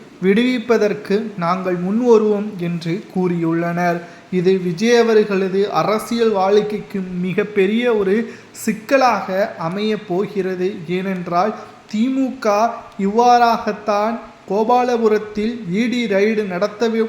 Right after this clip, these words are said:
போது எல்லாம் டெல்லிக்கு சென்று மோடியின் காலில் விழுந்து சமாதானத்தில் ஈடுபடுவார்கள். தற்பொழுது விஜய் அவர்களையும் இவ்வாறு செய்துவிடலாம்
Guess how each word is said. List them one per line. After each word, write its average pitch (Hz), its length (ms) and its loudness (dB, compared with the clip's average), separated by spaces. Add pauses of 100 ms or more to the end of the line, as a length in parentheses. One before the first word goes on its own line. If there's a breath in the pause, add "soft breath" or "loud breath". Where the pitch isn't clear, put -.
(160)
போது 208 300 2
எல்லாம் 202 500 0 (140)
டெல்லிக்கு 226 480 0
சென்று 202 640 -4 (240 loud breath)
மோடியின் 220 600 0
காலில் 202 420 0
விழுந்து 196 500 0 (240 loud breath)
சமாதானத்தில் 214 1200 0
ஈடுபடுவார்கள். 175 960 2 (320 loud breath)
தற்பொழுது 175 760 0 (260 loud breath)
விஜய் 185 340 2
அவர்களையும் 214 880 2 (200)
இவ்வாறு 190 560 2
செய்துவிடலாம் 220 720 2